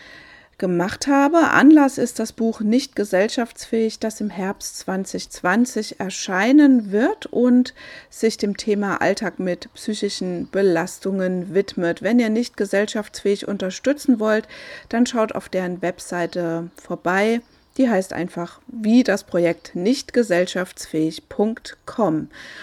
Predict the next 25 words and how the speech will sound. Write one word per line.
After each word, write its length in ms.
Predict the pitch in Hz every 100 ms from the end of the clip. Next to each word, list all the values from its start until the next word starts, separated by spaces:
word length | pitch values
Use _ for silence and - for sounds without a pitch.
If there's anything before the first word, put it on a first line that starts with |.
| -
Und 140 | 214 214
jetzt 280 | 277 -
viel 240 | - 285 339
Spaß 760 | - 202 196 202 196 - - -
mit 580 | 170 175 170 - - - _ _ _ -
dem 320 | 151 156 - -
Interview 640 | 226 240 202 180 165 156
hier 560 | 160 160 - - - - _ _ _ _ -
im 100 | 202
Pepcast. 1120 | 220 - - - - - - - - - _ _ -
Moin 380 | 240 285 302 320
Finna, 520 | - 247 220 220 233
danke, 340 | 202 247 294
dass 320 | 233 240 -
du 360 | - 233 233 220
heute 480 | 240 262 254 226 220
mit 500 | 214 214 214 - -
mir, 720 | 208 208 214 214 214 220 240 -
ähm, 640 | 202 196 196 196 202 202 -
im 180 | 202
Rahmen 360 | 202 - 208 208
von 180 | - 208
Nicht 160 | 208
gesellschaftsfähig 1200 | - 208 202 220 214 202 - - 208 196 190 - -
sprichst. 720 | - - 196 233 359 -